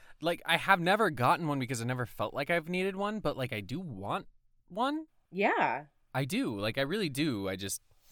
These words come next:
Speaker 1: if I don't need one and f-, or feel like I need one, I don't, I don't see why I'd go get one.
Speaker 2: Here's what I recommend. Get on Groupon. Have you ever been on Groupon?
Speaker 1: Yeah, of course.
Speaker 2: Yeah, get on Groupon and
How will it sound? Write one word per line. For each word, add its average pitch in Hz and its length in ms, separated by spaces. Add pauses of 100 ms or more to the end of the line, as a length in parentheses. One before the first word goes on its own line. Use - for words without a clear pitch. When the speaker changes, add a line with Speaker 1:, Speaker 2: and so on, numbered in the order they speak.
(120)
Speaker 1:
if - 100
I 104 80
don't 101 400
need 113 260
one - 240
and 101 180 (200)
f-, - 100
or 92 80
feel 120 220
like 120 180
I 101 40
need 95 180
one, 95 140
I 98 100
don't, 110 260 (600)
I 95 40
don't 107 140
see 95 100
why 98 200
I'd 92 120
go 95 100
get - 220
one. 95 160 (420)
Speaker 2:
Here's 262 240
what 269 80
I 240 80
recommend. 160 500 (300)
Get 208 140
on 233 160
Groupon. 165 480
Have 175 120
you 190 80
ever 202 120
been 202 160
on 202 100
Groupon? 226 440 (100)
Speaker 1:
Yeah, 370 140
of - 100
course. 311 240 (140)
Speaker 2:
Yeah, 247 160 (120)
get 196 160
on 285 160
Groupon 190 440 (420)
and 175 380